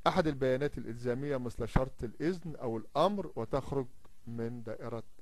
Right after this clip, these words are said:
الأوراق التجارية. طبعًا احنا شرحنا الكلام ده. تتحول الكمبيالة إلى سند إذني إذا تخلف اسم المسحوب عليه. كمان عبارة صح أم خطأ؟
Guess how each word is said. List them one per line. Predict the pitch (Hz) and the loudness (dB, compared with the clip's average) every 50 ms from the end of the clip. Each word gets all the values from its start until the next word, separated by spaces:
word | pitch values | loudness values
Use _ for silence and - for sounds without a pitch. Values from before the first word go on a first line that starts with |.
| - - | -8 -8
الأوراق | 110 107 101 - 113 104 107 110 110 104 104 - - - - - - - - - | -8 -6 -6 -6 -6 -4 -4 -2 -2 -2 -2 -4 -8 -10 -10 -10 -10 -6 -6 -6
التجارية. | 120 - - 120 104 110 107 104 104 98 95 87 - - - - - - - - - - - - - - - - | -6 -4 -6 -4 -2 -2 -2 -2 -2 -4 -6 -8 -8 -10 -10 -12 -12 -12 -12 -12 -12 -12 -10 -10 -10 -8 -6 -4
طبعًا | 110 110 110 113 135 - - | -4 -2 -2 -4 -4 -4 -6
احنا | - - - - | -4 -4 -4 -2
شرحنا | - 98 95 95 - - - | -4 -4 -6 -6 -8 -8 -8
الكلام | - - - 127 139 147 151 139 | -6 -4 0 2 2 2 2 -2
ده. | - - - - - - - - - - - - | -6 -8 -8 -10 -10 -10 -10 -10 -10 -10 -10 -6
تتحول | - 127 120 - - - 175 202 214 214 202 | -6 -4 -4 -4 2 4 6 8 8 8 6
الكمبيالة | 185 - - 175 156 147 151 151 156 156 156 160 156 | 4 2 0 -2 0 2 4 4 6 6 6 4 0
إلى | 156 - 135 123 113 | 0 0 0 0 0
سند | 110 - 117 110 117 107 107 - - | 0 0 -2 -2 -2 -4 -6 -4 -2
إذني | 139 160 160 160 160 165 | -2 -2 -2 -2 -2 -4
إذا | 165 156 127 120 113 | -4 -4 -4 -4 -4
تخلف | 107 - 117 - - 123 127 123 120 - - - 120 | -4 -4 -6 -4 -4 -4 -2 -4 -4 -6 -4 -4 -2
اسم | 139 135 - - - - - - - - - | -2 -2 -4 -6 -8 -8 -8 -10 -10 -8 -6
المسحوب | 113 110 104 98 98 - - - 104 107 113 123 | -6 -6 -6 -6 -6 -8 -8 -6 -6 -2 0 2
عليه. | 120 127 135 160 175 170 127 - - - - - - - - - - - - - - - - - - - - - - - - - - - - - - - - - - - - - - - - - - | 2 4 6 6 6 6 4 0 -4 -10 -10 -12 -12 -12 -12 -12 -10 -10 -10 -10 -10 -10 -10 -10 -10 -10 -10 -10 -10 -10 -12 -12 -10 -10 -10 -10 -10 -10 -10 -10 -10 -10 -10 -10 -10 -8 -8 -6 -4
كمان | 123 120 139 156 180 196 196 185 185 190 - - - - - - - - - - - 107 | -2 0 2 2 2 2 0 -2 -6 -8 -10 -12 -12 -10 -10 -10 -12 -12 -12 -10 -8 -4
عبارة | 110 123 131 135 123 | 0 2 2 2 2
صح | 110 - 147 - - - | 0 -2 -4 -4 -4 -6
أم | 117 117 | -6 -6
خطأ؟ | 113 - 151 151 - 185 - | -4 -4 0 2 2 0 0